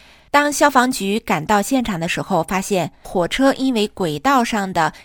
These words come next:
泥石流是被迫停了下来。火车呢，是被一百英尺长的泥石流给拦住了，那车上有二百二十名的乘客被转移到了一辆救援列车上。目前这个地区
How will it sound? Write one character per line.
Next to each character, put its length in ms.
泥 120
石 220
流 240
是 160
被 220
迫 260
停 240
了 80
下 200
来。 260
火 160
车 180
呢， 180
是 120
被 160
一 280
百 180
英 240
尺 260
长 300
的 100
泥 160
石 160
流 200
给 120
拦 280
住 180
了， 160
那 120
车 220
上 220
有 200
二 160
百 140
二 260
十 140
名 160
的 80
乘 240
客 260
被 140
转 260
移 120
到 180
了 220
一 100
辆 320
救 240
援 220
列 160
车 180
上。 260
目 80
前 240
这 100
个 80
地 160
区 320